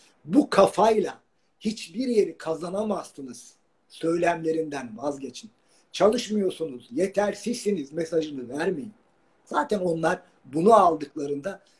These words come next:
siz onları motive etmek için yapıyorsunuz bunu ama onlar motive olmuyor. Aksine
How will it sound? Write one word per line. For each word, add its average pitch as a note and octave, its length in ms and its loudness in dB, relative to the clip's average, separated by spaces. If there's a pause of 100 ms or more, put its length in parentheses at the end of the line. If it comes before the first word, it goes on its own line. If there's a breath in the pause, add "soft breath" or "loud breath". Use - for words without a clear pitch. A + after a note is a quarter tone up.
(160 soft breath)
siz B3 260 -2
onları A3 300 6
motive F3+ 380 4
etmek G3 320 2
için D3 200 -10
yapıyorsunuz C#3 520 -10 (120)
bunu D3+ 140 -4
ama D3 260 -4 (240)
onlar F3+ 320 2
motive D3 440 -4
olmuyor. E3+ 400 2
Aksine D#3 460 -6